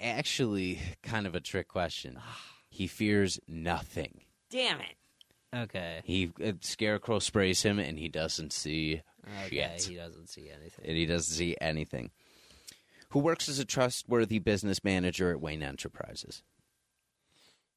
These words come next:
Speaker 2: Lucius Fox.
Speaker 1: That's correct. Which Batman lore describes the incident that triggered Bruce to make up his bat-inspired crime,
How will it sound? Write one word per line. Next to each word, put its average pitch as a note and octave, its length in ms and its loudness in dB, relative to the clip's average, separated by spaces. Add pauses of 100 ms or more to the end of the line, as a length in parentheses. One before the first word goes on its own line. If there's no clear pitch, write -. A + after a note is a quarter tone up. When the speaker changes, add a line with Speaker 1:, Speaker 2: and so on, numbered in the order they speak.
(2000)
Speaker 2:
Lucius A#2 340 2
Fox. - 320 -4
Speaker 1:
That's D#2+ 200 0
correct. - 440 -6 (1000)
Which C#3+ 240 2
Batman F#3 360 6
lore C#3 160 6
describes A#2+ 520 4
the - 180 0
incident G#2 440 4
that F#2+ 140 4
triggered G2 400 2
Bruce F#2 300 0
to F#2+ 140 -2
make F2+ 240 2
up F#2 140 4
his F2+ 160 0
bat-inspired E2+ 880 2
crime, D#2+ 360 -2